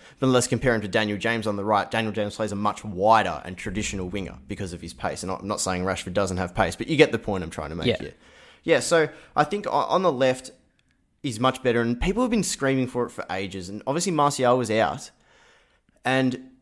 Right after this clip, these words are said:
Speaker 1: traditionally this season, once Martial was out injured, Rashford would go into striker and James would go onto the left and maybe a, a Pereira,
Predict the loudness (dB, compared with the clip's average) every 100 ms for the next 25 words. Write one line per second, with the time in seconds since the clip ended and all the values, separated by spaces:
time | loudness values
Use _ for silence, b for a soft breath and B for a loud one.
0 | _ -6 0 2 2 2 2 0 0 0
1 | 0 -2 0 2 2 -4 -10 -2 -2 0
2 | 2 2 2 -2 -2 0 -2 -2 -6 -10
3 | -2 0 0 -2 -4 -4 -2 -2 -4 -4
4 | 4 4 6 2 0 -2 -4 -2 -2 -6
5 | -8 -4 -2 -2 -4 -4 -4 -4 0 2
6 | 2 0 0 0 0 -4 -2 0 2 0
7 | -2 -8 -8 -2 2 4 4 2 0